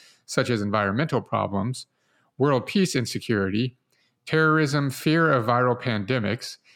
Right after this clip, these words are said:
capitalist exploitation, or as an expression of inequality, race, and gender issues. Some argue that apocalyptic and post-apocalyptic narratives may help us cope with the fear of death and offset our incapacity to avoid it,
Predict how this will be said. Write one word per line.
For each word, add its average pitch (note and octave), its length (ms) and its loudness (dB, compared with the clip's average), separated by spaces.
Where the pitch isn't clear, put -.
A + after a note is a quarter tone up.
capitalist D#3+ 500 -2
exploitation, A2 920 -2
or D3+ 260 2
as B2+ 260 2
an C3 80 0
expression A#2 540 -2
of G2+ 160 0
inequality, A#2+ 640 0
race, G2+ 360 0
and G#2 140 -4
gender G2+ 320 -2
issues. - 540 -4
Some E3+ 260 0
argue A#2+ 340 4
that A2 120 0
apocalyptic A#2+ 680 0
and G#2+ 120 -6
post-apocalyptic A#2+ 840 -2
narratives B2+ 460 0
may A2 140 0
help A2+ 220 -2
us G#2+ 140 -2
cope D3 320 0
with C#3+ 120 -2
the B2+ 80 -2
fear A2 280 0
of F#2+ 160 -4
death A#2 320 0
and A2 200 -4
offset D3 500 0
our A#2 180 0
incapacity A#2+ 800 -4
to A2 180 -2
avoid G#2 320 0
it, - 200 -8